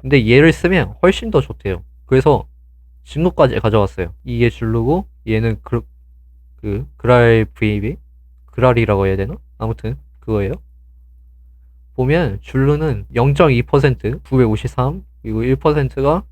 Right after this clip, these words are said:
이천육백, 그리고 최-, 평균 프레임은 삼천삼백이죠. 근데 만약에 어, 이 그랄로 하면은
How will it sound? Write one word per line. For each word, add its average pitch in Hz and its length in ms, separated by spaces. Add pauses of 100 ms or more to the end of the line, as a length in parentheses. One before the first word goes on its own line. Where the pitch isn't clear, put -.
(120)
이천육백, 101 680 (1300)
그리고 120 360
최-, - 280 (400)
평균 208 360
프레임은 139 380
삼천삼백이죠. 175 960 (1600)
근데 131 260
만약에 117 540 (100)
어, 110 560 (1600)
이 113 160
그랄로 123 1200
하면은 147 440